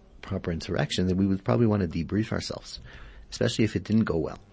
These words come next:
'Cause you would do that at your business, you would do that at your training, you would do that anywhere if something didn't work, you will check why.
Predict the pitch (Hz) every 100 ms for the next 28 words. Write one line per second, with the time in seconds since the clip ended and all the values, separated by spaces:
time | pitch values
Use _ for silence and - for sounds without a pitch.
0 | - - - - - - - 104 98 92
1 | 95 98 98 92 82 82 85 123 143 87
2 | 87 90 95 - 87 92 - 90 90 131
3 | 117 95 101 92 - 110 120 92 78 -
4 | 95 95 87 95 76 90 101 - 82 82
5 | - 80 - 85 78 -